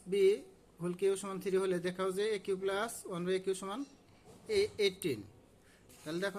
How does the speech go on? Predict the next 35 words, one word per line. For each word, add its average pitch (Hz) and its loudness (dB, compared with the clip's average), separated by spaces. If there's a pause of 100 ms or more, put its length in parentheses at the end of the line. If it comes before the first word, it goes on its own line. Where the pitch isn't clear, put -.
শিক্ষার্থীরা 196 -6
এটা 190 -2
কীভাবে 190 0
করি 185 2
আমরা, 190 0 (2500)
এটা 180 -2 (180)
লেফট 185 -2
হ্যান্ড 185 -8
সাইড 190 0
লিয়ে 196 4 (540)
এ - -6
কিউ 185 -2
প্লাস 190 0
ওয়ান 180 -4
বাই 180 0
এ - -16
কিউ, 123 -4 (140)
এটা 160 -10
সরাসরি 196 -4
সূত্র 196 -6
পড়ছে 180 -4
এ - -4
প্লাস 180 -2
বি 185 -6
হোল 190 -2
কিউ 214 2 (220)
মাইনাস 175 -2
থ্রি 185 -2 (100)
এ - 0
বি 202 0
into 208 -2 (840)
এ - 0
প্লাস 156 -4 (100)
বি। 110 -8 (300)
তাহলে 156 -4